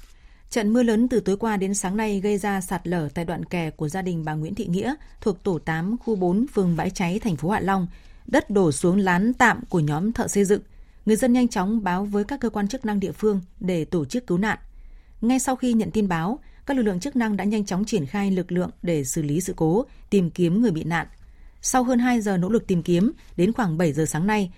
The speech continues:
một thi thể đã được đưa lên khỏi mặt đất. Đến khoảng tám giờ hai mươi phút,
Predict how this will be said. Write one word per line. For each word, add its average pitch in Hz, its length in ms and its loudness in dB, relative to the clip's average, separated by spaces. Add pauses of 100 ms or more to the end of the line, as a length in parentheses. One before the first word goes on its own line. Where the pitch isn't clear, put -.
(120)
một 220 220 4
thi 269 100 -2
thể 190 320 0
đã 160 140 -4
được 196 240 0
đưa 190 100 0
lên 190 180 0
khỏi 156 140 -4
mặt 143 160 -4
đất. 247 140 0 (680)
Đến 202 200 4
khoảng 196 240 0
tám 170 200 0
giờ 202 120 0
hai 196 240 0
mươi 185 80 0
phút, 277 160 0